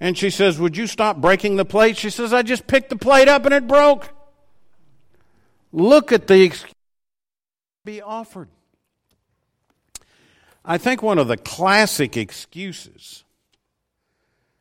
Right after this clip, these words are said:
would have to be Second Samuel chapter eleven. And you'll remember what's taking place in that context. You see,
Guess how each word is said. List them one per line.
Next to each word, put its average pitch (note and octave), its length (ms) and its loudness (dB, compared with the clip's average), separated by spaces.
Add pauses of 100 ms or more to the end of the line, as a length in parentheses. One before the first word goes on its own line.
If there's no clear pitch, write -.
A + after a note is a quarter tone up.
(160)
would B2+ 120 -8
have G3 240 -2
to C#3 80 -8
be B2 160 -4
Second D3+ 380 -6
Samuel C#3 400 -4
chapter B2 420 -8
eleven. G#2+ 540 -6 (1700)
And B2+ 260 -2
you'll A3 140 0
remember B2 840 0 (440)
what's A#2+ 340 -6
taking A#2+ 340 -4
place C3 360 -4
in G#2+ 100 -6
that A#2+ 200 -6
context. D#2+ 680 -12 (1200)
You A2 100 -10
see, A#2 560 -2